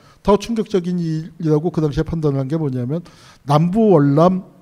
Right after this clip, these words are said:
대통령 관저에 월남 공군기가 투탄을 했다, 폭격을 했단 말이에요. 대한민국 공군이 청와대를 폭격한 거나 같은 겁니다. 월남 공군이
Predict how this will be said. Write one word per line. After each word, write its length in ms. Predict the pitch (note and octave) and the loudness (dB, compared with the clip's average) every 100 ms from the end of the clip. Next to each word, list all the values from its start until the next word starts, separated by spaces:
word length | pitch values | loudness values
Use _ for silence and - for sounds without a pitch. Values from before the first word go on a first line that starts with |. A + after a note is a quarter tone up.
| _ _ _ | _ _ _
대통령 520 | - D#3 E3 E3 F#3 | 0 2 2 2 0
관저에 680 | - A#2+ B2 A#2+ A#2+ D#3 A2+ - - _ _ _ _ _ _ - | 0 -4 -2 0 4 4 2 -4 -20 _ _ _ _ _ _ 0
월남 540 | D#3+ F3+ G3 G#3+ G#3+ | 4 6 6 4 0
공군기가 960 | - D#3+ D#3+ E3+ D#3 C#3 C3+ B3+ B3+ - - | -2 -2 0 -2 -2 -2 2 2 2 -20 -16
투탄을 480 | - - G3+ D#3+ | -4 0 0 -2
했다, 240 | B2 - G#2+ | -4 -8 -12
폭격을 380 | - - A3 F#3 | -10 -4 -2 0
했단 220 | D#3+ D3 | -2 -2
말이에요. 580 | B2 G2 F#2+ F#2 G2+ G2+ _ _ _ _ _ _ _ _ _ | -6 -8 -12 -12 -14 -14 _ _ _ _ _ _ _ _ _
대한민국 600 | - F3+ A3+ A#3+ A3+ C4 | 2 4 4 0 -2 -4
공군이 560 | - F3 D#3+ E3+ A#3 A#3 - | -2 -2 0 0 0 -2 -6
청와대를 480 | - B3 A3+ F#3+ G3 | -2 2 2 4 2
폭격한 480 | G3+ - G3+ - F3 | 2 0 0 -4 -4
거나 200 | D3+ F#3 | -2 -2
같은 280 | D#3 D3 D3+ | -2 -6 -6
겁니다. 440 | C3 G#2+ F#2+ E2 _ _ _ _ _ _ _ - | -6 -8 -12 -18 _ _ _ _ _ _ _ 0
월남 400 | F3+ A3 B3+ A#3 | 4 6 4 0
공군이 560 | - D#3+ D3 C#3+ G#3 | -2 -2 -2 -2 -2